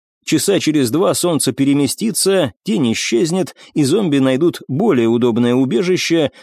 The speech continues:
а мы выйдем, вместе решив, что делать дальше.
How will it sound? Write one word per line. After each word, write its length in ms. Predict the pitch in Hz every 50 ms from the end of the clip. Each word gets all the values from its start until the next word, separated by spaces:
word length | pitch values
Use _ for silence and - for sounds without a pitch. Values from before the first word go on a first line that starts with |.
| - _
а 120 | - 120
мы 180 | 147 226 277 226
выйдем, 600 | 135 151 165 160 156 143 131 147 143 131 104 - _
вместе 480 | - 98 123 160 180 139 - - 131 131
решив, 320 | 131 131 - 143 139 117
что 160 | - - 139
делать 320 | 127 127 131 127 127 123 117
дальше. 480 | 127 131 123 113 - - 123 117 104